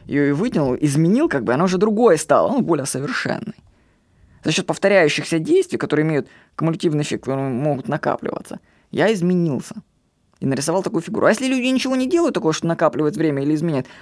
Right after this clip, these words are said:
они вот так как бы застревают в этом промежутке времени до самой смерти, ничего не создают никакой фигуры. Как-, тут у меня такое прям, знаете, есть, что можно сверлить своим намерением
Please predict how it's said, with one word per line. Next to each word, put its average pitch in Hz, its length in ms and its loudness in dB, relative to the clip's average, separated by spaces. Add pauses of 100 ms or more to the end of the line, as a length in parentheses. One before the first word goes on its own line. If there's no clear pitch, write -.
они 208 140 0
вот - 60 -4
так 254 120 0
как 311 180 -6
бы 214 140 0
застревают 269 560 4
в 185 40 -2
этом 175 140 0
промежутке 175 460 -2
времени 147 260 2
до 131 80 -4
самой 202 300 0
смерти, 143 380 -2
ничего 392 420 2 (360)
не 180 280 0
создают 262 340 0
никакой 156 320 0
фигуры. 160 480 -2
Как-, - 160 -14 (1080)
тут 147 160 -14
у 160 120 -8
меня 175 140 2
такое 175 180 0
прям, 160 220 0
знаете, 156 340 0
есть, 135 160 -6 (340)
что - 240 -8 (220)
можно 156 260 -2
сверлить 170 800 0
своим 139 360 0
намерением 151 760 0